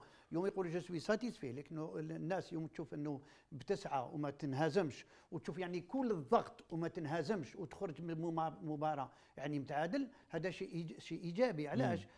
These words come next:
Speaker 1: لأنه تشوف يوم ممكن يجيك نفس الضغط،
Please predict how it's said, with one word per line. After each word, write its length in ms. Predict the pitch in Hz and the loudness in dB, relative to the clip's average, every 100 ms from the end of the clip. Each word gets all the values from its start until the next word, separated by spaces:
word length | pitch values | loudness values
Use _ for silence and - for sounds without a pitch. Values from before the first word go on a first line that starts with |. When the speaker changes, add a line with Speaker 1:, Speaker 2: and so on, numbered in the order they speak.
| - - | -12 -6
Speaker 1:
لأنه 380 | 262 247 269 | 0 4 4
تشوف 260 | 254 254 180 | 4 0 2
يوم 320 | 233 339 302 | 2 4 6
ممكن 440 | 285 285 - 240 214 | 4 4 2 2 2
يجيك 400 | 214 202 202 202 | 2 2 0 2
نفس 300 | 240 233 214 | 2 4 2
الضغط، 520 | 151 196 165 - | 4 4 4 -2